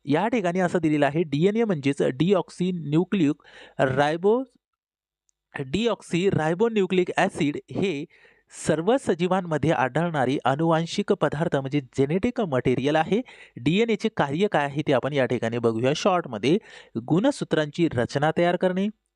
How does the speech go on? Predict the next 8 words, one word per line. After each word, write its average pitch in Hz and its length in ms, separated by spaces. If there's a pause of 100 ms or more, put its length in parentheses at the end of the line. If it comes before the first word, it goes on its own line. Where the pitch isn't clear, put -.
वारसा 151 520
म्हणजे 143 200
हेरिडिटी 180 640
माहिती 135 320
जतन 131 400
करणे, 185 260 (400)
पेशींच्या 214 480
वाढीसाठी 143 540